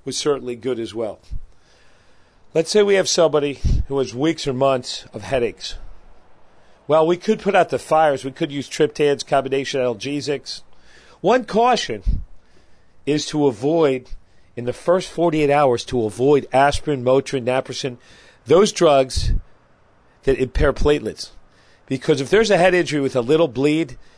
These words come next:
that doesn't even show up on a cat scan, what are we gonna get when we thin the blood? Something very bad. We're gonna get something called a big bleed, either a subdural hematoma, epidural, or a bleed within the brain substance itself, the parenchyma,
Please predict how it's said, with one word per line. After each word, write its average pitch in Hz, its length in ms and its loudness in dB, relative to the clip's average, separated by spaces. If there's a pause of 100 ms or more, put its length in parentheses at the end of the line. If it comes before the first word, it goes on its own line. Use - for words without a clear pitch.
that 117 120 -8
doesn't 156 260 4
even 143 180 -6
show 143 200 2
up 143 140 0
on 151 60 -2
a 151 40 -6
cat 156 260 0
scan, - 380 -2 (480)
what 135 140 2
are 147 60 4
we 147 100 2
gonna 151 220 0
get 160 420 4 (300)
when 123 120 -4
we 139 120 -2
thin 123 240 -2
the 127 100 0
blood? 143 340 2 (840)
Something 143 380 0
very 135 240 2
bad. 156 260 2
We're 131 80 2
gonna 127 160 0
get 120 240 2
something 123 240 2
called 123 280 0 (180)
a 123 60 0
big 165 260 2
bleed, 147 280 2 (760)
either 131 260 4
a 120 60 4
subdural 160 680 2
hematoma, 156 720 0 (300)
epidural, 151 640 2 (340)
or 151 120 6
a 139 60 4
bleed 180 280 0
within 220 300 0
the 165 80 -2
brain 160 300 0
substance 165 540 -2
itself, 143 300 -2
the 127 80 -2
parenchyma, 131 720 -2